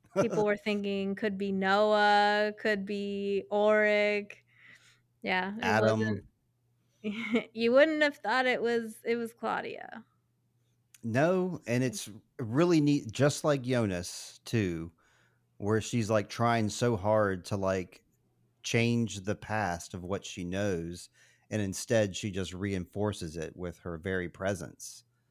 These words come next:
Speaker 2: Mm-hmm. Yeah.
Speaker 1: I mean, I, I don't know. I think that's one of the things I like about Dark a lot, too, is, like, of course we don't have time travel,
Speaker 2: Mm.
Speaker 1: but we do have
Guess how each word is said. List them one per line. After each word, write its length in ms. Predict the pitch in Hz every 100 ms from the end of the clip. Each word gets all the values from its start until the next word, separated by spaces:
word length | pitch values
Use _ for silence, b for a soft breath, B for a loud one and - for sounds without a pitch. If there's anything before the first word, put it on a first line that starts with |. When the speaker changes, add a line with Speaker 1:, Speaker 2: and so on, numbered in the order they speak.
| _ _ _ _ -
Speaker 2:
Mm-hmm. 360 | 226 208 190 196 _ _ _ 226
Yeah. 240 | 190 170 - _ _ _ _ _ _ _ _ _ _ b b b -
Speaker 1:
I 120 | 127
mean, 160 | 127
I, 160 | 120 143 - -
I 80 | 190
don't 140 | 123
know. 180 | 101 104
I 20 |
think 120 | 160
that's 140 | 135 127
one 80 | 131
of 80 |
the 40 | 95 117
things 140 | 98
I 40 |
like 200 | 95 98
about 300 | 98 87 82
Dark 260 | 98 85 -
a 60 | 92
lot, 260 | 82 80
too, 340 | - 95 78 76
is, 120 | 82
like, 320 | 90 85 85 -
of 100 | -
course 380 | - 131 117 117
we 80 |
don't 180 | 104 101
have 220 | 90 90
time 300 | - 85 85
travel, 500 | 80 78 73 - 60 _ B B 247
Speaker 2:
Mm. 240 | 233 202 - -
Speaker 1:
but 140 | 139
we 160 | 120 123
do 300 | 107 131 139
have 560 | 117 107 101 98 95